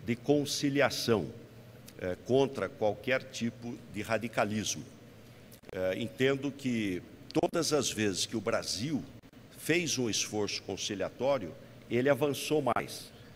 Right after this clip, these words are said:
Foi assim na redemocratização, foi assim na Assembleia Nacional Constituinte, foi assim por ocasião do Plano Real. Sempre que há um esforço de união nacional, de pacificação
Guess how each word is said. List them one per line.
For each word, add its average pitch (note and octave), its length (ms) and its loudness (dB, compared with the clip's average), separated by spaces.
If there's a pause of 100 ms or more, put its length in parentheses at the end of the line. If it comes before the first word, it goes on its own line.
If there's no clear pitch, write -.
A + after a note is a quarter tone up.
(180)
Foi D3+ 320 2
assim C3 400 2
na A2 180 2 (120)
redemocratização, A#2+ 1300 0 (680)
foi D3 240 4
assim D3 400 6
na C#3 160 2
Assembleia G#2+ 760 2
Nacional G2 600 0 (100)
Constituinte, A#2 1000 0 (560)
foi D#3+ 260 2
assim D#3 380 4
por B2+ 200 -2
ocasião A#2 640 0
do G2 140 -4
Plano A2+ 440 0
Real. G#2+ 560 2 (360)
Sempre F#3 520 0
que D#3 160 -4
há C#3 60 4
um C#3 140 0
esforço - 720 -2 (580)
de A2 180 2
união D3 580 6
nacional, A2 760 0
de G#2 160 -6
pacificação C#3 1500 0